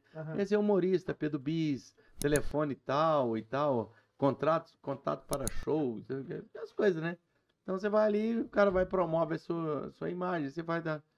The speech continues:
Speaker 2: O caminhão veio, não me chamaram nem nada. E eu gravei um filme, pro Fa-, um, uns vídeos pro Faustão, e ficou lá. Ficou lá na produção. Aí não chamou, mas tá bom, né? Isso foi em maio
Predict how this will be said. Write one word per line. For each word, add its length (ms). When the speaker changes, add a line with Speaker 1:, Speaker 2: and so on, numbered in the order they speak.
Speaker 2:
O 40
caminhão 440
veio, 360
não 120
me 100
chamaram 460
nem 100
nada. 240
E 60
eu 100
gravei 380
um 100
filme, 300
pro 120
Fa-, 260
um, 280
uns 360
vídeos 260
pro 100
Faustão, 400
e 60
ficou 380
lá. 240
Ficou 260
lá 120
na 100
produção. 580
Aí 240
não 220
chamou, 600
mas 140
tá 120
bom, 220
né? 140
Isso 240
foi 220
em 60
maio 460